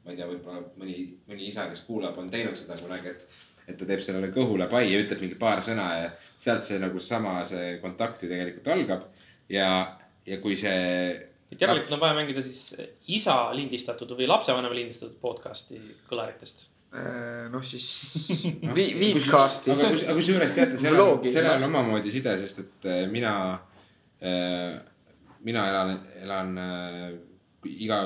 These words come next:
Speaker 1: kuu kaks nädalat enda lastest lahus ja kaks nädalat enda lastega koos ja kui minu poeg hakkab mind igatsema,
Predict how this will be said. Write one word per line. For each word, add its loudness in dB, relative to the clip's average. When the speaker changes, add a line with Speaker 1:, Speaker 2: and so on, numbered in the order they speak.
Speaker 1:
kuu -4
kaks -10
nädalat -6
enda -6
lastest -6
lahus -2
ja -6
kaks -6
nädalat -10
enda -8
lastega -8
koos -6
ja -12
kui -10
minu -8
poeg -2
hakkab -12
mind -10
igatsema, -4